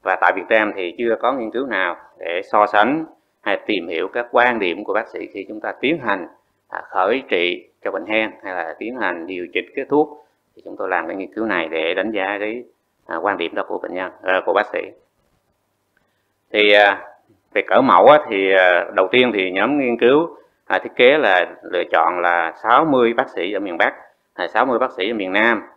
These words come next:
và năm mươi bác sĩ ở miền Trung, ba mươi bác sĩ ở miền, à, à, miền Tây.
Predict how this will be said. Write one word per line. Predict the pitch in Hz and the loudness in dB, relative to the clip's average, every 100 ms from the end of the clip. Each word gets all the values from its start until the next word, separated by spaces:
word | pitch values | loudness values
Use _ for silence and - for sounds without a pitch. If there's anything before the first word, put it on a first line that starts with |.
| _ | _
và | 87 87 87 | -8 -6 -4
năm | 101 | -4
mươi | 107 | -2
bác | 107 117 | -4 -6
sĩ | 87 104 | -6 -6
ở | |
miền | 101 90 | -8 -6
Trung, | 107 110 101 _ _ _ | -4 -4 -8 _ _ _
ba | 104 104 | -2 0
mươi | 104 104 | -2 -4
bác | 120 - | -6 -8
sĩ | 90 98 | -10 -6
ở | 92 | -6
miền, | 101 92 87 | -4 -6 -6
à, | 85 85 80 - _ _ - | -6 -6 -8 -14 _ _ -20
à, | - | -20
miền | 82 90 | -10 -4
Tây. | 101 | -4